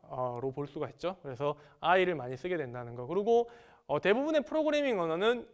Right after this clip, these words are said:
모든 값을 시작할 때 영부터 많이 시작합니다. 아닌 프로그램들이 몇 가지 있는데, 뭐 매틀랩이라는 언어라든가 몇 가지, 뭐 옛날에 비주얼 베이직 같은 언어들 말고는 대부분 영부터 시작을 하게 되고요. 어, 일부터 시작하는 언어들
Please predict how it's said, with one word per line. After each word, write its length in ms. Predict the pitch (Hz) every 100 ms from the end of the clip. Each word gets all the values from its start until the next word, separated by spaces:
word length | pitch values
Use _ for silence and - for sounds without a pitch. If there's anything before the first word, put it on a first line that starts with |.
| _
모든 340 | 170 233 269
값을 240 | 233 208 202
시작할 280 | 202 190
때 120 | 185 151
영부터 400 | 160 247 285 208
많이 220 | 139 143
시작합니다. 540 | 180 160 143 127 123 -
아닌 440 | 151 240 311 311
프로그램들이 640 | - 294 277 262 233 196
몇 180 | 165 175
가지 240 | 285 294 196
있는데, 400 | 147 143 135 170
뭐 160 | 139
매틀랩이라는 680 | 127 127 226 226 214 175 147
언어라든가 640 | 127 131 131 123 127 139
몇 200 | 143 -
가지, 360 | 254 185 131 120
뭐 220 | - 135 131
옛날에 260 | 139 170
비주얼 320 | 165 143 220
베이직 340 | 175 135 123 -
같은 240 | 127 143
언어들 320 | 131 131 139
말고는 540 | 131 131 175 160 170 220 - - _
대부분 380 | 143 160 170 131
영부터 580 | 147 214 - 175 202 - - -
시작을 440 | - - 190 185 196
하게 160 | 247
되고요. 440 | 160 131 180 165 117 - - -
어, 220 | 139 143
일부터 400 | 269 320 339 311
시작하는 360 | - 226 220
언어들 480 | 160 156 170 147 117